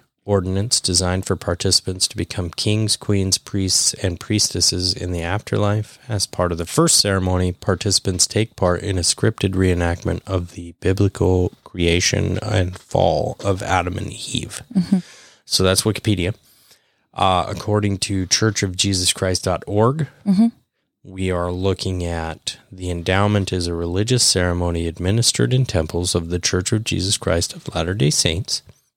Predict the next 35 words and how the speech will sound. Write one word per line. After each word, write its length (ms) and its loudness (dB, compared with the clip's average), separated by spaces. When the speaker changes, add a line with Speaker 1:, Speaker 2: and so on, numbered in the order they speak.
Speaker 1:
It 100 -2
is 140 2
available 460 2
to 200 -2
adult 380 0
church 280 -2
members 340 0
who 120 -4
are 120 0
pre-, 260 -12
prepared 760 0
for 200 -12
this 180 -4
sacred 460 0
experience. 640 -2
Speaker 2:
A 100 4
K 140 -2
A 40 4
Speaker 1:
The 100 4
en-, 80 4
Speaker 2:
worthy. 480 4
Speaker 1:
the 160 0
endowment 800 2
provides 540 -2
instruction, 760 0
covenants, 800 0
and 260 -4
promised 540 0
blessings 600 -2
that 120 -4
offer 300 -2
power, 480 0
purpose, 520 0
and 160 -6
protection 800 -4